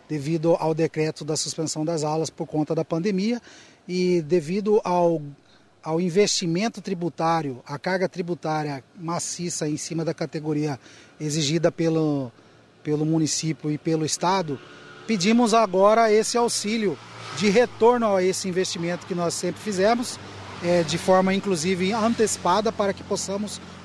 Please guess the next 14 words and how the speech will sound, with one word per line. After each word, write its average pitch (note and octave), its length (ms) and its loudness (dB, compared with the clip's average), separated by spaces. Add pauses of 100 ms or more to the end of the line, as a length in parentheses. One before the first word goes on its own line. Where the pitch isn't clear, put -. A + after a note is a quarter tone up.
obter F#3+ 380 4
a G3+ 60 6
permissão G#3+ 560 0
de G#3 80 -6
trabalho. E3 420 0 (580)
É, E3 340 0 (720)
esse B3 280 4
ano, A3 400 2 (140)
no F3+ 120 -2
ano F3+ 160 0
dois F3+ 180 2
mil F#3 140 0
e G3 80 0
vinte, E3+ 480 0